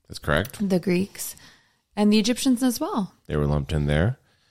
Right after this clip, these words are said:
Speaker 1: Germanic, Norse mythology is lumped in paganism. Um,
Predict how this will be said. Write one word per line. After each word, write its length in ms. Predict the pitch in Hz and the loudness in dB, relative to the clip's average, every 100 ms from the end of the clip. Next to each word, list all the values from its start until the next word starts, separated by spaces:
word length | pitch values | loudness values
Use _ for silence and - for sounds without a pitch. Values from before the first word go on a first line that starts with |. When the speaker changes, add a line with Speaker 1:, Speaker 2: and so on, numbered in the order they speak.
| _ _ _ _ - | _ _ _ _ -6
Speaker 1:
Germanic, 720 | 90 82 80 78 80 82 - 80 | 0 4 4 4 4 2 -2 -2
Norse 520 | 80 82 82 90 - | 2 4 4 0 -2
mythology 600 | 85 - 82 82 82 80 | -4 0 2 4 2 2
is 220 | 76 67 | -2 -2
lumped 280 | 76 78 - | -2 -2 -2
in 140 | 80 | -4
paganism. 920 | 76 82 85 87 90 90 98 98 104 107 _ _ _ _ _ _ | -4 -4 -4 -4 -4 -2 0 0 -2 -6 _ _ _ _ _ _
Um, 920 | 78 82 78 76 76 76 73 71 73 | 0 2 4 2 2 0 0 -4 -6